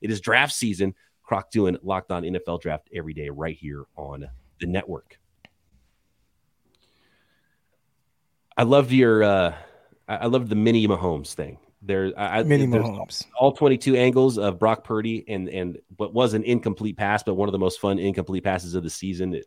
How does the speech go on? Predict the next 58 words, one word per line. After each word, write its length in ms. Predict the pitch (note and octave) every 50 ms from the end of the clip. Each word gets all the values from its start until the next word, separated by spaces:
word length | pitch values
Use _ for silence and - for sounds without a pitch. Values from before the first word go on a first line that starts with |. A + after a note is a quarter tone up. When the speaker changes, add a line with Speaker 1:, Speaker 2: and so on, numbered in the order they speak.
| - F2+
Speaker 1:
that 140 | F#2 E2
Brandon 260 | F#2+ G2 G2 F#2 F#2 F2+
Ayuk 240 | F2+ F#2 F#2 F2
could 140 | - - F#2
not 220 | F#2 G2 G2+ F2+ F2
hold 240 | F#2 F#2+ G2 F2
on 160 | F2 F2+ F#2+ F#2
to. 240 | - A2 A2 A2 - _ - _ _
When 120 | G#2+ A2+
you 100 | C3 F#3
see 200 | G3 - - G3
that 180 | F#3 E3+ D#3+ -
end 200 | - C3+ D3+ D#3
zone 240 | C3+ D#3 D3+ D3 C3+
angle 400 | - A2+ A#2 C3 C3+ E3 E3 D#3+
of 100 | B2+ A2
that 220 | B2 B2 C3+ -
play 340 | - - B2+ B2 C3+ D3+ D#3 - _ - _ _ _ _ -
and 280 | B2 B2 A#2+ A#2 A2
the 100 | G2+ G#2
dot 340 | G2 F2 G#2+ A2 C3+ C#3 -
that 100 | - -
he 140 | - C3 C3+
threw 320 | C3+ - B2+ B2+ C3+ D3
into 120 | C#3+ A#2+ A2+
the 100 | G2+ G2
back 240 | G2+ A2+ B2 - -
corner 400 | - - B2 B2 C3 C3+ C#3 -
of 200 | - A#2 A2+ A2
the 160 | G2+ G2 G#2+
end 140 | A#2 B2 A#2+
zone 260 | C3 C3+ C#3+ C#3+ -
after 240 | - A#2 A#2 - G2+
scrambling 540 | - - - - A#2 B2 C3+ C3 B2 A2 G#2+
la-, 120 | A2 A2+ A2 -
around 340 | G#2+ G#2 A2 A2 A#2+ C3+ B2+
and 80 | A2 G#2
making 260 | A2 B2+ - B2+ A2+
that 200 | A2+ G#2 - _
play, 260 | - A#2+ B2 C3+ C3+ - _ _ _ _ _ _
like, 220 | D#3+ D3 D3+ D3+ - _ _
Brock 220 | - G3 - - -
Purdy's 260 | - G4 A4+ A#4 F4+
different. 400 | - A3+ F#4+ - - - D#3+ - -
This, 180 | - C#3+ F#3+ -
this 240 | - G#3+ C4 - -
is 240 | E4+ F4+ D#4 A#3+
not 220 | A3+ G#3+ A#3+ C#4 C4
just 280 | - A#3+ A3 A3+ -
like, 240 | G#3+ G3 F#3+ F#3+ -
okay, 380 | - G3 F#3+ - F#3 F3+ F3 F3
it's, 380 | D#3+ - D#3+ D3+ - - - -
it's 160 | D3 C3+ -
the 80 | - C3+
same 300 | - - E3 E3 D#3+ D#3+
offense 320 | D#3+ D3+ - D3+ C#3 -
we 80 | C#3+ C#3
saw 340 | - - D3 C3+ C3+ C3